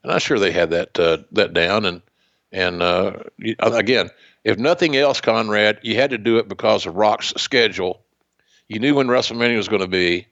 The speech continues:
He's gotta circle that date. There's gotta be a few T Vs leading into it. And, uh, so that was the deal there. I think, uh, you know, Rock was, everybody was aware, everybody was informed,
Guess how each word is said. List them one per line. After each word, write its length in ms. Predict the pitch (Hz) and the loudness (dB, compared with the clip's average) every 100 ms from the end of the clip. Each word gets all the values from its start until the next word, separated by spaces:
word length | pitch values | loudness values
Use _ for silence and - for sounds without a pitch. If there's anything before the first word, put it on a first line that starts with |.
| _ _ _ _ | _ _ _ _
He's 160 | 95 | -8
gotta 200 | - - | -2 0
circle 280 | - 131 110 | 0 -2 0
that 240 | 113 110 95 | 0 0 0
date. 280 | 92 95 - | 0 0 -8
There's 140 | 87 | -8
gotta 140 | - 110 | -4 -2
be 100 | 117 | -2
a 60 | |
few 180 | - 117 | -2 -6
T 180 | 113 113 | -2 0
Vs 280 | 107 113 95 | 2 0 0
leading 220 | 110 107 | 0 0
into 400 | 101 95 98 87 | 0 0 0 0
it. 180 | 92 - _ _ _ _ _ - | 0 -6 _ _ _ _ _ -6
And, 340 | 98 90 90 | -2 0 0
uh, 340 | 87 87 82 - _ _ _ _ _ _ - | 2 2 0 -4 _ _ _ _ _ _ -6
so 320 | 107 92 85 | 0 0 0
that 160 | 123 131 | 0 0
was 120 | 127 | -2
the 80 | 107 | -2
deal 260 | 117 165 | 0 2
there. 160 | 101 80 | 2 2
I 60 | 104 | 2
think, 300 | 110 107 104 | 0 0 0
uh, 220 | 101 104 101 - | 0 0 -4 -8
you 80 | - | -6
know, 120 | 104 | -2
Rock 300 | 95 110 127 | 2 2 0
was, 280 | 98 90 - - _ _ _ _ _ _ - - - | -2 -2 -4 -10 _ _ _ _ _ _ -20 -20 -8
everybody 380 | 104 147 214 220 | -2 0 2 0
was 140 | 120 | 0
aware, 220 | 110 123 | 0 0
everybody 240 | 135 190 180 | 0 0 0
was 140 | 123 | -2
informed, 640 | 104 - 120 107 92 - | -6 -2 0 2 0 -4